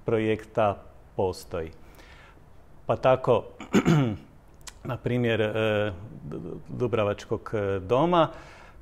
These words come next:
e, konstrukcija donjeg dijela kuće je zapravo skelet koji se onda omogućuje prožimanje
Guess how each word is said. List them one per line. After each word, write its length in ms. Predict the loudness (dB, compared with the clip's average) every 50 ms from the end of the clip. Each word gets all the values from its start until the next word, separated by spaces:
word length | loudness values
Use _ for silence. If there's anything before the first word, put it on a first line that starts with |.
| -14 -4
e, 340 | 2 4 4 6 6 4 2 0 -4 -10 -18 -20 -10 -4
konstrukcija 640 | -2 -2 -2 0 0 0 0 0 2 2 4 4
donjeg 360 | 6 6 4 4 4 2 0 0
dijela 340 | 2 4 6 6 6 6
kuće 520 | 4 2 -2 -2 -2 -2 -2 -2 0 0 0
je 120 | 0 -2
zapravo 600 | 0 0 -2 -2 -2 -4 -6 -4 -2 -2 -4 -4 -6
skelet 720 | -8 -14 -6 0 2 4 4 4 2 2 -2 -8 -18 -20 -20 -20 -20 -20 -20 -20 -6
koji 160 | -2 -2 -2
se 160 | 0 0 0 0
onda 340 | 2 2 4 4 2 2 0 -6 -6 -4
omogućuje 640 | -2 0 0 2 2 2 2 2 2 2 0 0
prožimanje 800 | 2 2 4 4 4 4 4 2 0 0 0 0 0 -2 -4 -4